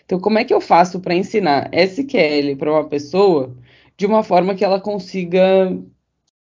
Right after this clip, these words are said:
não só entender, e fa-, não só correlacionar ali, mas que tenha uma história? Então, por exemplo,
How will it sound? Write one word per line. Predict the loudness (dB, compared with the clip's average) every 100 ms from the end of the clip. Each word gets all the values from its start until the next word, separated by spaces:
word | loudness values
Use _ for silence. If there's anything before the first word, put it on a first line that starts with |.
| -6
não | 0 0
só | 0 2
entender, | 2 2 0 2 0
e |
fa-, | 0 -4
não | 0 0
só | 0 -2 -2 -4 _
correlacionar | 0 2 2 2 0 0
ali, | 0 2 2
mas | 2 -2
que | -4 -4
tenha | -4
uma | -2
história? | -4 0 2 2
Então, | 0 -2 -4
por | -6
exemplo, | -4 -2 -2 -2 -6 -6